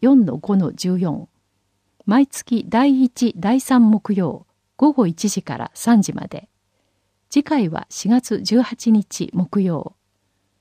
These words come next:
ひまわり、百人町四丁目アパート十六号棟集会室、百人町四の四の十六。毎月第一土曜午後一時から三時まで。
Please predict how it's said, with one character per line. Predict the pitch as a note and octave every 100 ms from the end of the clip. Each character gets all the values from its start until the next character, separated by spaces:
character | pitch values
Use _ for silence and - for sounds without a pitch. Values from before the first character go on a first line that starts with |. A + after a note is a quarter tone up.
| _ _ _
ひ | - A#3
ま | D4+ C#4+
わ | F3
り、 | E3 - _ _ _ _ _
百 | - A#3 D#4
人 | E4+ D#4
町 | D#3 C#3
四 | G3+ A#3+
丁 | - A#3
目 | G#3+ G3+
ア | F#3
パ | A3+ F3
ー | -
ト | C3+ -
十 | F#3 A#3 C#4
六 | C4+ C#4
号 | C4 B3
棟 | - B2+ B2+
集 | - F#3+ F3
会 | F3+ C#3+
室、 | - - - - _ _ _ _ _ _
百 | A3 C#4+
人 | C#4+ B3+
町 | - C#3 -
四 | G#3 C#4+ G#3+
の | D3
四 | F#3+ G#3+ D3
の | C3 -
十 | F3+ E3+
六。 | E3 _ D3+ - _ _ _ _ _ _ _ _ -
毎 | A#3 C#4+
月 | - - A#3 -
第 | G3+ D4 C#4
一 | C#4 - B3
土 | A#3+
曜 | A#3 E3+ - - -
午 | G#3 D4
後 | A#3+
一 | E3+ -
時 | A3+ G3
か | D3
ら | - -
三 | - A3+ G3
時 | -
ま | -
で。 | -